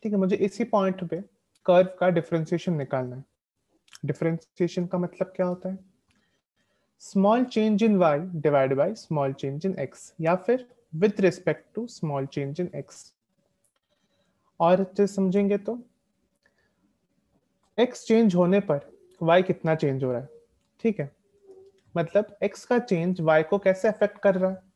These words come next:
ऐसे भी बोल सकते हैं। मतलब हम लोग X को change करेंगे तो वाई में कितना change होगा, ये हम लोग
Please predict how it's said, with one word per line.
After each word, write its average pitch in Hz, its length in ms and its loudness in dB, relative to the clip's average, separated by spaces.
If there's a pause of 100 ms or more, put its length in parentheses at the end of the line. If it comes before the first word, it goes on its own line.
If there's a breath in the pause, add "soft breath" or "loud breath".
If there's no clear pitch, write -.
ऐसे 165 200 -6
भी 175 60 0
बोल 170 180 2
सकते 170 300 -8
हैं। 165 100 -12 (1120)
मतलब 165 240 -2
हम 165 140 -2
लोग 190 240 0
X - 180 -8
को 196 100 0
change 190 340 -2
करेंगे 185 480 2 (200)
तो 170 100 0
वाई 156 200 2
में 196 120 -6
कितना 196 320 -2
change 156 340 0
होगा, 131 280 -2 (440)
ये 196 140 2
हम 165 240 0
लोग 226 280 -4